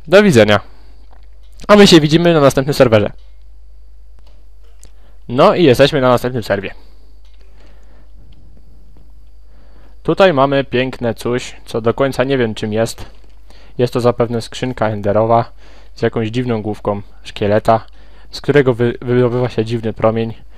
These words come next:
przez który nic nie widziałem, gdy w-, wszedłem na serwer.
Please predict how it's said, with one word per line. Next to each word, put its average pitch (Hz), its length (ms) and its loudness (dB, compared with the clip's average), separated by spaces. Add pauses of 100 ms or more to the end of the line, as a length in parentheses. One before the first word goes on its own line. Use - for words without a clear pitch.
(320)
przez - 160 0
który 160 240 2
nic 180 180 0
nie 127 80 0
widziałem, 117 400 6
gdy 113 400 -2
w-, 113 340 2 (100)
wszedłem 110 340 -2
na 113 100 0
serwer. 113 420 4